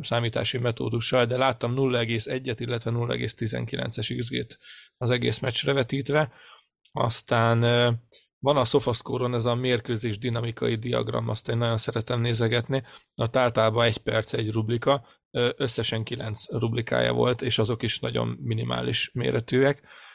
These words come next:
Ö, akkor huszonkilenc százalékos labdabirtoklás, két lövés, abból nulla kaput eltaláló, nulla szöglet,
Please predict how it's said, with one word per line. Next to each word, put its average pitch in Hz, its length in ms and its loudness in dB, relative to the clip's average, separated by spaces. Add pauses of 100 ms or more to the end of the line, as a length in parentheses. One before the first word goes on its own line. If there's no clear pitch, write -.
(120)
Ö, 127 80 -4 (240)
akkor 117 420 -4
huszonkilenc 123 640 0
százalékos 117 580 -2
labdabirtoklás, 120 1040 -2
két 123 300 0
lövés, 123 420 2
abból 113 320 0
nulla 113 280 -4
kaput 120 340 -4
eltaláló, 110 680 0
nulla 139 320 0
szöglet, 120 500 -2